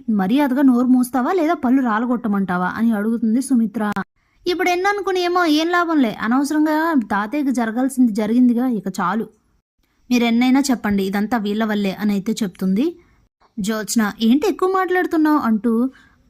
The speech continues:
స్వప్న గట్టిగా మాట్లాడబోతే వెంటనే కావేరి, "ఇప్పుడు గొడవ పడే సమయం కాదు, నువ్వేం మాట్లాడకు. ఇప్పుడు మనల్ని అన్నా కూడా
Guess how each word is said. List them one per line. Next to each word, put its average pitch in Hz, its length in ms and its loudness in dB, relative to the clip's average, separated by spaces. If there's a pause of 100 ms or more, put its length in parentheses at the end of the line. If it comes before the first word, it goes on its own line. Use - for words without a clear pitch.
(240)
స్వప్న 240 420 -2 (100)
గట్టిగా 220 360 -2
మాట్లాడబోతే 233 640 -2 (120)
వెంటనే 247 400 0
కావేరి, 214 460 -2 (100)
"ఇప్పుడు 226 260 -2
గొడవ 196 280 -2
పడే 220 220 -2
సమయం 208 400 -2
కాదు, 190 260 -2 (600)
నువ్వేం 226 360 4
మాట్లాడకు. 202 560 -2 (160)
ఇప్పుడు 247 260 2
మనల్ని 214 380 0
అన్నా 214 240 0
కూడా 220 320 0